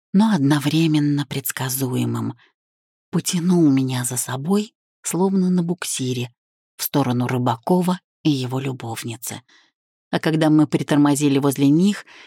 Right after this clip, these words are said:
и я лишь чудом не впечаталась в тело Вышеградского, Дэм объявил во всеуслышание: "Дорогая, а ты, оказывается, неплохо проводишь время и без меня.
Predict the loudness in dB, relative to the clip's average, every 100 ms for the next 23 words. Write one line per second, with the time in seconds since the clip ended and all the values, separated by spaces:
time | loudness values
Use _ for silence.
0 | -10 0 2 4 2 0 -4 -2 0 2
1 | 4 6 4 0 -4 0 -2 0 0 0
2 | -4 -4 -2 0 -2 -2 -2 0 2 0
3 | -2 -2 0 -2 -4 -20 _ _ _ 0
4 | 2 4 6 4 2 0 0 2 2 4
5 | 4 4 2 2 2 2 2 0 0 -4
6 | -4 -4 -8 -10 _ _ _ 0 2 4
7 | 4 4 4 4 4 2 2 0 -2 -10
8 | _ _ 0 2 4 2 2 2 2 2
9 | 2 4 4 6 6 4 6 4 2 2
10 | 2 4 2 2 0 2 2 4 4 6
11 | 6 6 6 4 6 6 8 6 4 -2